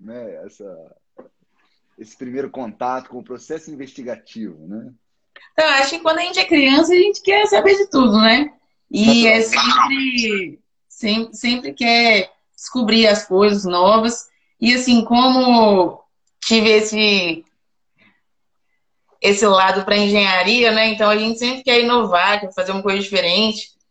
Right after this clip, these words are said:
Speaker 2: né? Quer mudar o mundo. Então, é, tornar, né? Acho que o Lean Six Sigma, ele é mais do que uma metodologia de melhoria de processos, né? Ele é tornar os processos mais eficientes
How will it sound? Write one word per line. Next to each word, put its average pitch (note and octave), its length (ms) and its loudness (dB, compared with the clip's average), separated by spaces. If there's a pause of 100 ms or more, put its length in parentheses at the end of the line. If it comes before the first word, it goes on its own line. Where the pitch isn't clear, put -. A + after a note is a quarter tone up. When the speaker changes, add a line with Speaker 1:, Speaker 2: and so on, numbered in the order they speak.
(140)
Speaker 2:
né? - 160 -6
Quer G#3 240 2
mudar G3 300 2
o F#3 120 0
mundo. A#3 400 0 (320)
Então, A3 840 2
é, F#3+ 420 2 (720)
tornar, A3 1200 2
né? G#3+ 320 2
Acho G3 240 -2
que G#3+ 280 -4 (220)
o A3+ 260 2
Lean A#3 220 2
Six B3 220 -8
Sigma, A#3 420 0
ele G#3+ 100 6
é G#3+ 60 6
mais A#3+ 340 0
do C#4 120 -8
que C4 100 0
uma A#3 140 2
metodologia G#3+ 680 2
de G#3 80 4
melhoria G3 300 0
de - 80 -12
processos, F#3 720 0
né? G3+ 240 -2 (280)
Ele G3+ 220 2
é G#3+ 120 2
tornar B3 800 2
os C4+ 140 -4
processos A3+ 540 2
mais G#3+ 220 2
eficientes G#3 840 -2